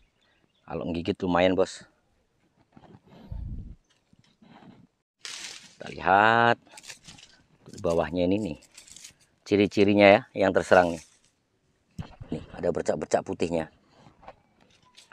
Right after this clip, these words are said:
Nggak banyak sih yang terserang. Rata-rata yang terserang mulai menghadapi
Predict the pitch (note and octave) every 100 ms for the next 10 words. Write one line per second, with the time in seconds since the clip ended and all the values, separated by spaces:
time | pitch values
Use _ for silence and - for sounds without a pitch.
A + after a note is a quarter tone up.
0 | _ _ _ _ _ G#2 F2+ G2+ A#2 G2+
1 | F#3+ - A#2 G#2 A2 G#2 A#2+ D#3+ D3+ -
2 | - - _ _ _ _ - B2 C3+ C3
3 | E3 D3+ D3 B2+ C#3 D3+ C#3 C3 C3 C3
4 | C3+ C#3 C#3 C#3 C#3 C3+ B2+ G#2 G#2+ A2
5 | F#2+ G2 - C3